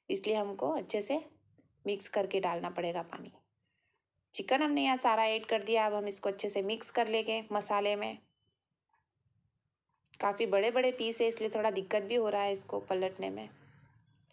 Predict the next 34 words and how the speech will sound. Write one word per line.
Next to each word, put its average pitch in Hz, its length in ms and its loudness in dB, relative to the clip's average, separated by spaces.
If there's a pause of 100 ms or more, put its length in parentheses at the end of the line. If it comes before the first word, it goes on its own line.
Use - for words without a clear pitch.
(1300)
पानी 202 280 2
जो 311 160 6
हमारा 226 380 2
था, 214 300 0 (880)
उसको 202 400 -2
मैंने 202 220 0
अच्छे 196 240 -2
से 202 120 0
फेंटने 190 360 0
के 196 120 0
बाद 196 220 0
इसमें 220 340 -4
ऐड 185 240 0
कर 165 180 -4
दिया - 200 -6
है। - 180 -12 (720)
पाँच 208 280 2
मिनट 247 240 -2
तक 294 120 2
हम 285 160 2
मसाले 226 400 4
में 226 180 0
भूनेंगे 214 400 0
चिकन 214 320 -4
को, 220 120 -2
उसके 214 220 -2
बाद 190 260 2
ही 233 60 2
हमको 208 260 0
इसमें 208 260 -4
पानी 185 300 -2
ऐड 185 160 -4
करना 175 300 -8
है। 170 180 -12